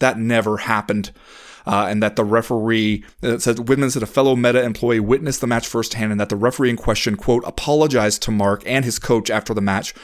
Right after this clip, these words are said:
for prematurely calling the match." And the New York Times reporter says, "After publishing our story, I heard from both Mark Zuckerberg and his Brazilian jiu-jitsu coach.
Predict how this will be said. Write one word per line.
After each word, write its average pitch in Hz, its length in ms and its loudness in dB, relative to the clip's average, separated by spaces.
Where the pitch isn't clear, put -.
for 120 200 -2
prematurely 120 720 0
calling 101 420 0
the 92 100 -4
match." 98 540 -2
And 104 220 0
the 104 120 2
New 104 80 0
York 104 160 0
Times 110 240 -2
reporter 104 280 -2
says, 107 160 0
"After 113 200 0
publishing 131 400 0
our 110 120 -2
story, 117 260 2
I 107 100 2
heard 139 280 2
from 113 120 -2
both 135 240 2
Mark 113 220 -2
Zuckerberg 107 540 -2
and 131 200 -2
his 123 160 -2
Brazilian 107 380 0
jiu-jitsu 101 400 -4
coach. 104 280 -2